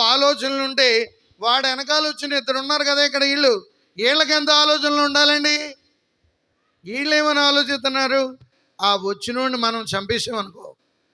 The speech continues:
మనకు ఒక ఓట మిగులుతుంది. "ఒకటిన్నర నీకు,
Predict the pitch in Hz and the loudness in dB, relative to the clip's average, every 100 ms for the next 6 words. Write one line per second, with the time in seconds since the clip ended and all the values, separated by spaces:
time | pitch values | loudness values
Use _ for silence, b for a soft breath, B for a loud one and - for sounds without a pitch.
0 | _ _ 185 208 208 185 208 214 240 220 | _ _ -6 -4 -4 -2 0 0 -2 -4
1 | 214 202 - - _ _ _ _ 170 190 | -8 -10 -14 -20 _ _ _ _ -4 -2
2 | 214 214 214 196 196 214 226 277 | -4 -6 -4 -6 -6 -10 -6 -6